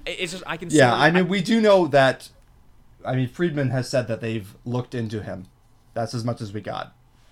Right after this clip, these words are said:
Speaker 2: So, you know, take that for what it's worth. They're apparently looking at a lot of options.
Speaker 1: Mm-hmm.
Speaker 2: You know, they're supposedly interested in every good defenseman on the market. As well, they probably should be. You gotta look at a lot of your options here.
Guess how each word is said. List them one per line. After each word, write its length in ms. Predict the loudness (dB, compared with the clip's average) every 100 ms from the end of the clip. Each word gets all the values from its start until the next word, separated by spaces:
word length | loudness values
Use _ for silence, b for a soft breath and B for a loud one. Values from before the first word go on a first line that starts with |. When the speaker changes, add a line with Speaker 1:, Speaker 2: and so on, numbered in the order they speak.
| b b
Speaker 2:
So, 420 | -8 -6 -6 -10 _ b b b b b _ _ _ _ _ _ -20 _
you 100 | -8
know, 120 | -8 -6
take 220 | -6 -2
that 180 | 0 0
for 100 | -4
what 140 | -6
it's 160 | -8 -12
worth. 380 | -8 -6 -8 -14 _ _ _ _ _ _ _ _ _ _ _
They're 160 | 2 2
apparently 380 | 4 4 4 0
looking 300 | -4 -2 -2
at 80 | -2
a 40 |
lot 160 | -2 -2
of 80 |
options. 560 | -4 -10 -12 -14 -16 -18 _ _ _
Speaker 1:
Mm-hmm. 180 | -20 -18 -20 _ _
Speaker 2:
You 120 | -16
know, 80 | -12
they're 120 | -10
supposedly 500 | -8 -4 -4 -4 -8
interested 340 | -6 -10 -12 -12
in 60 |
every 160 | -12 -12
good 140 | -14
defenseman 400 | -14 -14 -14 -14
on 60 | -16
the 80 | -14
market. 380 | -12 -12 -14 _ _ _ _ _ _ _ _
As 320 | -6 -6 -6 -8
well, 260 | 0 2 2
they 120 | -2
probably 380 | -6 -8 -8 -10
should 260 | -10 -12
be. 140 | -10 -10
You 180 | -12
gotta 320 | -12 -12 -14 -16 _ -14
look 180 | -12 -12
at 60 |
a 60 | -12
lot 160 | -10 -10
of 60 |
your 140 | -10 -10
options 380 | -10 -14 -18
here. 220 | -16 -16